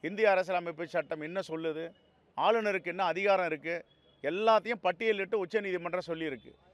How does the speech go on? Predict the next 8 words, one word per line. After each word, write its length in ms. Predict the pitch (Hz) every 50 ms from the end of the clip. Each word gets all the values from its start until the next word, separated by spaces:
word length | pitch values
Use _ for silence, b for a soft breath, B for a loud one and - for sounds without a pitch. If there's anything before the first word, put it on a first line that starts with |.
| _ _
பல 300 | - 147 165 196 214 214
மாநிலங்களுக்கு 720 | 202 185 190 214 240 254 247 233 214 196 185 165 151 170 156
சொல்லியிருக்கு. 360 | 151 147 139 123 107 104 98 - - - - _ - - - - - -
அதே 280 | - 135 165 196 226 262
பதில 300 | 247 220 220 214 202 202
தான் 160 | 214 240 226
இங்கேயும் 300 | 202 190 208 220 208 165
சொல்லியிருக்கு. 420 | 190 170 160 151 131 120 101 -